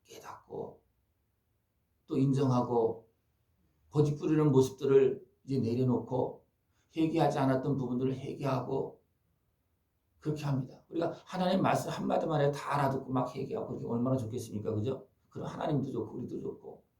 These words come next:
좋을 겁니다. 그러나 하나님께 이렇게 하신 이유는 뭐냐면 우리의 강박한 마음, 어리석은 모습을 보고 깨닫고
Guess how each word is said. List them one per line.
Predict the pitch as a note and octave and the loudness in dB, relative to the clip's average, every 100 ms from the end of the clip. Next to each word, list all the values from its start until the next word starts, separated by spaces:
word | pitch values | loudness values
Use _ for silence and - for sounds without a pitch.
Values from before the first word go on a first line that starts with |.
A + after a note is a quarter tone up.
| _ _ _ - | _ _ _ -10
좋을 | B2+ B2 | -6 -4
겁니다. | - - - - - - _ _ _ _ _ _ _ _ _ _ _ _ _ _ _ _ _ _ - | -2 -4 -4 -8 -10 -16 _ _ _ _ _ _ _ _ _ _ _ _ _ _ _ _ _ _ -6
그러나 | - D#3 | 0 2
하나님께 | F3+ F3+ D#3+ | 2 2 2
이렇게 | D3 C#3+ | 2 2
하신 | C#3+ - C#3+ | -2 -2 0
이유는 | B2 A2+ A#2+ | 0 2 0
뭐냐면 | G#2 - G2 C#3 E3 - - _ - - | -2 -4 -4 -2 0 -2 -6 _ -20 -2
우리의 | C3 E3+ E3+ E3+ | 0 4 4 2
강박한 | C3 C3 C3+ - C3+ A2+ | -2 -2 -2 -2 0 0
마음, | G#2+ G#2+ G2 - _ _ _ _ _ _ _ | 2 0 -2 -12 _ _ _ _ _ _ _
어리석은 | - D3+ D#3+ D#3+ E3 C#3+ | 4 8 8 4 2 2
모습을 | A2+ - C3 B2 G2+ - _ _ _ _ _ _ _ _ - | 0 0 2 4 2 -10 _ _ _ _ _ _ _ _ -4
보고 | C3+ C3 C#3 C#3 | -2 4 4 4
깨닫고 | D#3+ D#3+ C3+ C3 C3 - - | 2 2 2 4 4 4 -4